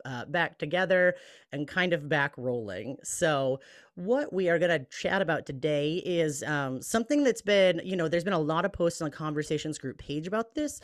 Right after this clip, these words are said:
There has been a lot of, uh, conversation. It's so many uses of the word conversation. <laughs> But th-, but there has been a lot of, um, just group discussion, uh, nationally, locally, politically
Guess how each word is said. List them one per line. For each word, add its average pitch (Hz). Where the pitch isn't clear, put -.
There 185
has 190
been 180
a 151
lot 147
of, 135
uh, 123
conversation. 156
It's 151
so 185
many 156
uses 127
of -
the 113
word 95
conversation. -
<laughs> 220
But -
th-, 202
but 190
there 208
has 196
been 202
a 170
lot 160
of, 147
um, 143
just 156
group 185
discussion, 170
uh, 139
nationally, 180
locally, 151
politically 143